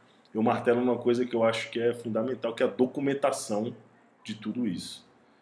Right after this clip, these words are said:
Então, e por isso que tem que ser simples, porque o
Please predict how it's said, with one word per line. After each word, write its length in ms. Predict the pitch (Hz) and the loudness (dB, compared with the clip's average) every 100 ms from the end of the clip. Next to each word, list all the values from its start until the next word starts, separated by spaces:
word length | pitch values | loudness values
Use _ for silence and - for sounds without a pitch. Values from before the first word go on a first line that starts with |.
| _ _ _ - | _ _ _ -10
Então, 640 | 104 113 117 131 139 135 131 | -4 2 4 4 4 2 2
e 80 | 127 | 2
por 200 | 135 127 | 4 4
isso 180 | - | 4
que 80 | 156 | 0
tem 180 | 151 143 | -2 -4
que 60 | - | -2
ser 160 | 165 | -4
simples, 520 | 156 - 139 120 95 | -4 -2 -2 -2 -8
porque 580 | - 101 - 113 113 113 113 - | -8 -8 -4 -2 -2 -4 -8 -12
o 100 | 110 | -12